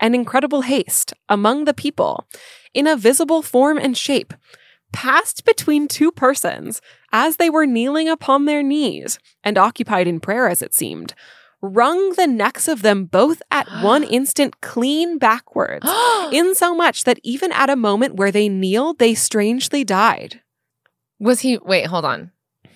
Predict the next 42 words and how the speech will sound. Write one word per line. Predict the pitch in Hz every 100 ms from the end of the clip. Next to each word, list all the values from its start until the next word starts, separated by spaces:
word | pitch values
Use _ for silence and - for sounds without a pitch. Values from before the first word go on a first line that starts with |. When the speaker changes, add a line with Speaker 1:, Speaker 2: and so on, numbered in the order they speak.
| _
Speaker 2:
Because | 202 208 226
he | 220
was | 196 180
running | 170 208 262
so | 339 339
fast? | 427 480 -
Speaker 1:
The | 240
dog, | 254 285 320
like, | 262 220
ran | 180 208 240 285 277
through | 196 220 262 320 339 -
and, | 214 208
like, | 196 175 160
did | 226 196
something | 190 175 170
to | 175
them. | 180 208
Speaker 2:
With | 214
Speaker 1:
And | 220
their | 214
Speaker 2:
his | 208
Speaker 1:
heads | 233 226 214 -
snapped | - - 208 190 -
clean | 220 220 202
backward | 185 185 175 170
and | 165
they | 175
died. | 170 170 - -
Speaker 2:
But | 202
not | 214 185
with | 196
his | 180 -
hands. | 180 - - - - -
I | 220
Speaker 1:
No, | 208
Speaker 2:
mean, | 185
Speaker 1:
like, | 196
with | 202 220
Speaker 2:
with |
Speaker 1:
his, | 254 - -
Speaker 2:
his | 226 214
Speaker 1:
his | 170